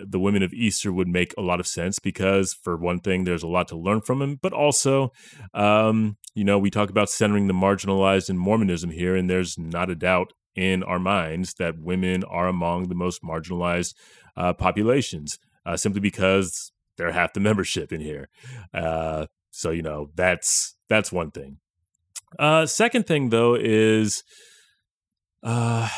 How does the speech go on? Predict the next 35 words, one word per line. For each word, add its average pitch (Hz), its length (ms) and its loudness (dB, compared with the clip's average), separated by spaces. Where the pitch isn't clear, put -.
I, 113 200 6
I - 20 6
don't 131 120 4
wanna 123 120 0
spend 98 220 -2
a 90 60 0
lot 90 180 2
of 95 60 2
time 101 200 0
on 95 120 2
this. 98 160 0
In 92 60 -8
fact, 95 200 0
I 87 60 -2
don't 90 120 -4
wanna 90 120 -4
talk 95 240 -4
about 90 220 -2
it 92 100 -8
at 87 160 -4
all 87 340 2
because 85 400 -2
there 90 120 -2
have 82 100 -6
already 92 420 4
been 90 240 0
people 95 360 -2
to, 82 260 -6
uh, 80 80 -2
treat 101 280 0
it 101 120 0
really 90 220 0
well. 92 400 4
In 90 100 -2
fact, 92 360 0